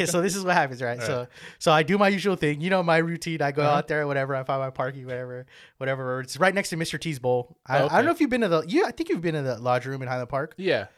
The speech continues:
Speaker 1: Okay, so, uh, <laughs> I'm there, and then, uh,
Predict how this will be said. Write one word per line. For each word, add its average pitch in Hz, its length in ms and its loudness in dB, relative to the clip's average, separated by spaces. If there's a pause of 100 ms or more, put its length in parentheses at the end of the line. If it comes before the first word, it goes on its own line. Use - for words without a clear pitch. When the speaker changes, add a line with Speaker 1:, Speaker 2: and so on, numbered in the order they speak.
(280)
Speaker 1:
Okay, 123 240 -2
so, 127 400 -4 (320)
uh, 127 640 0 (100)
<laughs> - 360 -6
I'm 208 300 -2 (120)
there, 226 340 0 (500)
and 156 300 2
then, 175 340 4
uh, 147 640 2